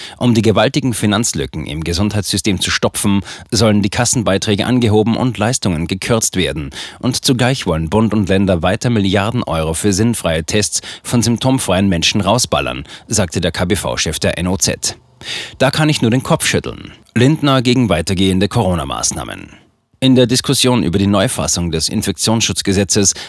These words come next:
wandte sich Bundesfinanzminister Christian Lindner derweil gegen weitergehende Corona-Maßnahmen. "Es darf in Zukunft nicht mehr flächendeckende, pauschale Freiheitseinschränkungen für alle geben", sagte er den Funke-Zeitungen.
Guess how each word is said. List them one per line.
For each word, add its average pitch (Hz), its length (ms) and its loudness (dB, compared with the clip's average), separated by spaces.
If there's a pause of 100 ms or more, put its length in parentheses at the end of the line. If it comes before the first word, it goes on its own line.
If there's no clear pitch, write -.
wandte 127 320 0
sich 123 220 0
Bundesfinanzminister 90 880 0
Christian 95 380 0
Lindner 101 320 2
derweil 87 460 0
gegen 127 240 4
weitergehende 90 580 2
Corona-Maßnahmen. 82 1080 -4 (100)
"Es - 140 0
darf 139 260 0
in 139 140 0
Zukunft 107 480 0
nicht 110 260 2
mehr 87 140 2
flächendeckende, 95 800 0 (260)
pauschale 113 540 2
Freiheitseinschränkungen 98 1200 0
für - 180 -2
alle 107 160 2
geben", 95 320 2 (300)
sagte 113 300 0
er 90 120 -2
den 101 160 0
Funke-Zeitungen. 71 880 -4